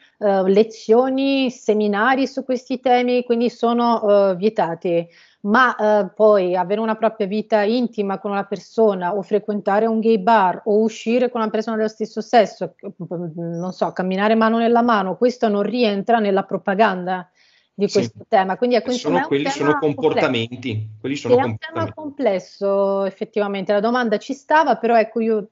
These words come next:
Speaker 1: chiedo sempre di, di fare un po' attenzione, però la domanda, insomma, ci stava tutta.
Speaker 2: Certo, ma comunque, comunque è stata l'occasione buona per fare un po' di, eh, chiarezza.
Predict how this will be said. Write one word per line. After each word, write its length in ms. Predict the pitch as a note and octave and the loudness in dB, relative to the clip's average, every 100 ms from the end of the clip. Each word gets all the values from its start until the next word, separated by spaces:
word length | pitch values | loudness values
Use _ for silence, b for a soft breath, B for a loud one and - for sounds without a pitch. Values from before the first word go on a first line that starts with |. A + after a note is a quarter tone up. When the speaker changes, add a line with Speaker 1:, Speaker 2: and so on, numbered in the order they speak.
| _ | _
Speaker 1:
chiedo 260 | A#3 G#3 | -10 -8
sempre 420 | A#3+ A3+ G#3+ G#3 | -6 -6 -4 -4
di, 100 | F3+ | -4
di 120 | F#3+ G#3+ | -6 0
fare 160 | A3+ | 0
un 120 | A3 A3 | 0 0
po' 120 | G#3+ | -2
attenzione, 760 | G#3 G#3+ G#3+ - F#3 F3 F3 | -2 -6 -6 -8 -8 -6 -6
però 160 | G#3+ A3+ | 0 2
la 100 | G#3 | 2
domanda, 480 | A3 A3+ G3 G3+ G3 | 0 0 -2 -2 -4
insomma, 380 | F#3 - F#3 | -6 -8 -8
ci 160 | E3+ - | -8 -10
stava 320 | - F#3 F#3 | -10 -4 -4
tutta. 320 | F#3 G#3 - | -2 -4 -2
Speaker 2:
Certo, 380 | F3 D3+ A#2 D3+ | 0 0 0 -4
ma 100 | F3+ | -4
comunque, 720 | F3 F#3 D#3 E3 E3+ D#3 D3+ | -2 -2 -4 -2 0 0 0
comunque 520 | C3+ D#3 C3+ C3+ C#3 - | -6 -6 -4 -2 -4 -4
è 100 | B2 | -10
stata 280 | A2+ B2+ | -8 -6
l'occasione 400 | C3 A#2+ B2+ C3+ | -4 -4 -6 -4
buona 300 | B2+ A2 B2+ | -2 0 0
per 360 | A#2 B2+ B2 B2 | 0 2 2 0
fare 440 | - C#3 A2 B2 B2+ | -6 0 0 0 -2
un 200 | B2+ A2 | -6 -6
po' 240 | A#2 A2 A#2 | -2 0 0
di, 320 | A2 A2 A#2 | -2 -4 -4
eh, 260 | A2+ G#2 G#2 | -4 -4 -4
chiarezza. 280 | A2 B2 | -2 -4